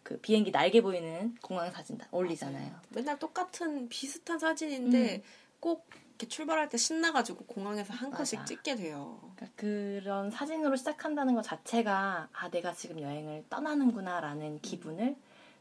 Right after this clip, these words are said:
Speaker 1: 느낄 수 있게 하는 것 같아요.
Speaker 2: 이 책이 어떻게 보면 좀 시간 순서대로 돼 있는 것 같아요.
Speaker 1: 음.
Speaker 2: 출발하면서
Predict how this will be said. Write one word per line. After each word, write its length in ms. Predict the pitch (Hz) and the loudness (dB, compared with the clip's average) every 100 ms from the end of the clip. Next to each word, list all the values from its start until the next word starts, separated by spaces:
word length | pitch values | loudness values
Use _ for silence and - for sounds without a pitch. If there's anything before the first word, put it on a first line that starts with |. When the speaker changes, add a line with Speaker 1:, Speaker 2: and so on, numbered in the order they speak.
| - | -18
Speaker 1:
느낄 220 | - 165 | -10 -10
수 160 | - | -10
있게 180 | - - | -14 -12
하는 220 | 190 175 | -12 -12
것 80 | 151 | -14
같아요. 180 | - - - - - - - - | -18 -20 -20 -20 -20 -20 -20 -14
Speaker 2:
이 120 | 208 208 | -12 -10
책이 580 | - 370 370 302 311 277 | -6 -6 -4 -2 -2 -2
어떻게 420 | - - 233 233 | -6 -2 -2 -2
보면 380 | 220 196 190 185 | -2 -4 -4 -4
좀 140 | 180 | -6
시간 380 | 185 339 349 330 | -4 0 2 2
순서대로 500 | 302 277 254 214 156 | 0 -2 -2 -2 -4
돼 120 | 151 | -4
있는 180 | 170 170 | -8 -8
것 100 | 165 | -8
같아요. 500 | 139 - 220 185 196 | -8 -8 -6 -4 -4
Speaker 1:
음. 60 | 165 | -6
Speaker 2:
출발하면서 1200 | 160 294 285 277 269 262 262 247 247 269 302 320 | -6 -4 -2 -2 -2 -4 -4 -4 -6 -8 -8 -8